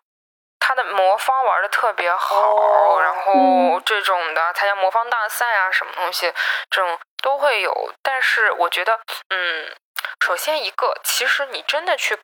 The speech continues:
Speaker 1: 想的话，高中阶段真的这方面真的玩得特别溜的孩子，他的学习不会太差的，因为他的这个天赋一定他是要有一定的训练的一个支持的嘛，所以他其实他有这样的一个坚持的一个精神，他有一个这样坚韧的一个品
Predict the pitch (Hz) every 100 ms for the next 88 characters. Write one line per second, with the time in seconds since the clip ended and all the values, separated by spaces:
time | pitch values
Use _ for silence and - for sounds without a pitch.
0 | _ - - 180 - - 175 170 226 240
1 | 247 247 254 247 240 185 262 269 247 254
2 | - 233 247 226 - - 285 262 165 185
3 | - 240 180 233 208 170 151 160 160 -
4 | - - - 175 - 180 - - 170 -
5 | 214 - 175 - - 165 - - 220 240
6 | 226 - - _ _ - - - - 220
7 | 233 220 226 190 233 233 233 - 175 -
8 | - 208 254 208 208 214 214 185 151 -
9 | 180 175 - - 202 190 160 151 156 165
10 | - - - - - - - - - -
11 | 185 180 170 - 190 - - - 156 -
12 | _ - - 233 151 - 214 180 160 -
13 | 165 - - 240 247 - 131 156 180 226
14 | 262 - - 185 147 170 214 196 - 269
15 | 294 262 175 220 - -